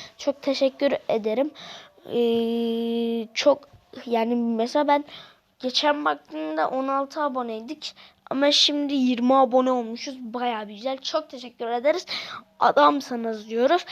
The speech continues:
Evet, karakterin senin aynı evde mi yaşıyor? Hayır, yaşamıyor. Ee, teşekkür, hayır, bu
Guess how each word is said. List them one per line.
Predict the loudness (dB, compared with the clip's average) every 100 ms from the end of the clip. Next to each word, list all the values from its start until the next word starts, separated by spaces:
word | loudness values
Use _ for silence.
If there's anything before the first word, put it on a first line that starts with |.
| -12 -2
Evet, | 4 4 4
karakterin | 4 4 4 0
senin | 2 2
aynı | 4 2 4
evde | 2 2
mi | 0
yaşıyor? | -2 -2 -4 -2
Hayır, | 0 2 2
yaşamıyor. | 0 -2 -2 0 0 -2 -12 -12 -14 -14 0
Ee, | 4 6 6 4
teşekkür, | 2 -2 -2 -10 -16 -8
hayır, | -2 -2
bu | 2 2 2